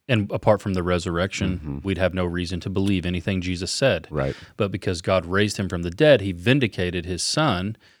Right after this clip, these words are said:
Speaker 1: and thus put his stamp saying everything Jesus said in his ministry was right.
Speaker 2: Mm-hmm.
Speaker 1: And he died for our sins. He rose from the dead. So, so far, um, nothing he said I don't think is, is wrong.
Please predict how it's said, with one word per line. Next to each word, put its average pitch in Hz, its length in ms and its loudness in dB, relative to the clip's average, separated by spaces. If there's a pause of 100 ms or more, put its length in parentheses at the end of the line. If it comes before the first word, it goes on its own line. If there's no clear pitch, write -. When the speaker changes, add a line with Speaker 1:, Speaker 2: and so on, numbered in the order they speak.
(840)
Speaker 1:
and 95 200 0
thus 98 380 2
put - 200 -4
his 98 140 -2
stamp 135 500 2 (100)
saying 95 480 0
everything 113 480 2
Jesus 98 340 -4
said 87 340 0
in 90 140 -6
his 92 140 -6
ministry 87 440 -8
was 87 280 -8
right. - 360 -10 (260)
Speaker 2:
Mm-hmm. 69 220 -12 (840)
Speaker 1:
And 85 420 -10 (120)
he 82 240 -14
died 80 260 -4
for - 200 -10
our 78 80 -8
sins. 123 340 -2
He - 100 -10
rose 82 280 -10
from 82 180 -12
the 82 60 -12
dead. 107 340 0
So, - 280 -8
so 190 180 -4
far, 127 340 4 (580)
um, 95 540 4 (960)
nothing 139 280 0
he 113 100 -2
said 131 260 0
I 98 80 2
don't 95 180 -4
think 98 160 -6
is, 90 380 -8
is 98 180 -10
wrong. 104 280 -8